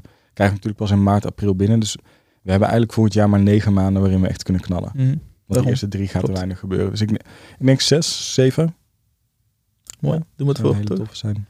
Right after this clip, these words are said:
Speaker 2: Wat leuk is, we zijn er wel over een ton heen dit jaar.
Speaker 1: Ja, klopt. Ook een mooie mijlpaal.
Speaker 2: Ja. Ja.
Speaker 1: Honderd procent.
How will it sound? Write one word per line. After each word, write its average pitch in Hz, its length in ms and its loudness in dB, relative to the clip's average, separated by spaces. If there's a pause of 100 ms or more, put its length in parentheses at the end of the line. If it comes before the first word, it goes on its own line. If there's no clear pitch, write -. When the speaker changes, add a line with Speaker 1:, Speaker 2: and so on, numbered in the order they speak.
(140)
Speaker 2:
Wat 139 140 -2
leuk 185 160 4
is, 156 240 0
we 131 80 -6
zijn 143 140 2
er 139 80 2
wel 165 120 0
over - 180 -2
een 120 120 0
ton 143 240 0
heen 139 120 2
dit 139 220 -2
jaar. - 200 -10 (340)
Speaker 1:
Ja, 147 200 2 (220)
klopt. - 340 -2 (260)
Ook 110 140 0
een 120 80 4
mooie 101 200 2
mijlpaal. 98 360 -6
Speaker 2:
Ja. - 140 -6 (340)
Ja. 147 140 -4 (200)
Speaker 1:
Honderd 107 220 -18
procent. 107 380 -8